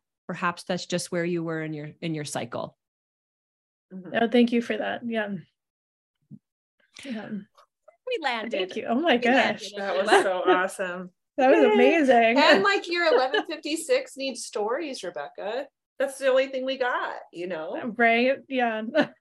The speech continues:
Speaker 3: <laughs>
Speaker 2: Which is
Speaker 3: Yeah,
Speaker 2: so
Speaker 3: it's
Speaker 2: weird for me because I don't like traveling. Is, like, makes me
Speaker 1: Capes.
Speaker 2: un-, mm, uncomfortable.
Speaker 1: <laughs> Yeah. She's
Speaker 2: I
Speaker 1: like,
Speaker 2: don't
Speaker 1: "No,
Speaker 2: like
Speaker 1: I, I want to be my home." Yeah. I want
Speaker 2: I
Speaker 1: my
Speaker 2: don't like
Speaker 1: safe
Speaker 2: planes.
Speaker 1: space.
Speaker 2: I don't,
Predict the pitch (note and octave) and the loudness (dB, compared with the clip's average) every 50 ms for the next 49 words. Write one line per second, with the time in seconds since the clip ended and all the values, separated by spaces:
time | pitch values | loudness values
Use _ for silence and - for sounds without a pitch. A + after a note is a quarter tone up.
0 | - F#4+ F#4+ - G4 - - _ _ - - - - C#4+ - D#4+ C#4+ A#3+ A#3+ C#4 | -4 -4 -4 -2 -6 -6 -6 _ _ -20 -8 -2 -2 -2 0 0 0 2 4 4
1 | C#4+ C#4 - B3+ C4 C#4 C#4 C#4 C#4 B3 A3+ G#3 G#3 F#3+ F#3+ F#3+ A3 F#3+ F3+ F3+ | 4 4 4 4 4 4 2 0 -2 -6 -4 -4 -4 -4 -6 -6 -4 -2 0 0
2 | F#3 G3 G#3+ G3+ - E3+ E3+ F3 F3 - _ _ _ _ _ _ - - - F#3 | 0 0 -2 -4 -2 -2 -2 -2 -4 -6 _ _ _ _ _ _ -14 -6 -2 -2
3 | F#3+ F#3+ G3 G#3 A#3 A#3+ B3+ A#3 G3 F#3+ - F3+ E3 D#3+ D#3 D#3 - _ _ _ | -2 -2 -2 -4 -4 -4 -4 -4 -6 -8 -6 -4 -4 -4 -4 -6 -12 _ _ _
4 | _ _ _ _ _ _ _ _ _ _ - F#3 F3 F3+ - G3 A#3+ C#4 D#3+ E3 | _ _ _ _ _ _ _ _ _ _ -8 -6 -6 -2 0 0 0 0 -2 -4
5 | E3 - - _ _ _ _ - F#3+ F#3 F3+ D#3+ D#3 - - D#3+ E3 E3 - D3+ | -8 -12 -14 _ _ _ _ -16 -14 -12 -12 -12 -14 -16 -16 -16 -14 -14 -14 -12
6 | D3+ G3 - D5+ - E5+ C#5 - _ _ _ B4+ C5 C#5+ D5 - A3+ - D#4 D3+ | -8 -8 -6 -4 -4 -6 -8 -10 _ _ _ _ -8 -8 -8 -6 -6 -8 -8 -8
7 | - B3+ B3+ - - - A#3 A3 A3 D#4+ E4+ D#4+ E4 D#4 D#4 - - - G3+ G#3+ | -10 -12 -18 -20 -12 -8 -4 -2 0 2 4 4 6 6 4 4 2 -4 -4 0
8 | A#3+ C4 C#4 - - D#4+ D#4+ C4+ B3+ A#3+ D4 F4+ C#4 A3 F#3 G3 A3+ A#3 C4+ A3+ | 0 0 -2 -2 -6 -2 0 0 0 0 0 -2 -2 -4 -6 -8 -6 -4 -4 -4
9 | - - - G3+ A3+ - - C4 B3+ C4 C4+ B3 F#4+ - C4 C4+ - D4+ D4+ C4 | -6 -6 -4 0 2 2 4 4 4 4 4 2 2 2 2 4 6 6 6 4
10 | B3+ B3+ B3 A#3 A3+ - | 4 0 -2 -2 -4 -6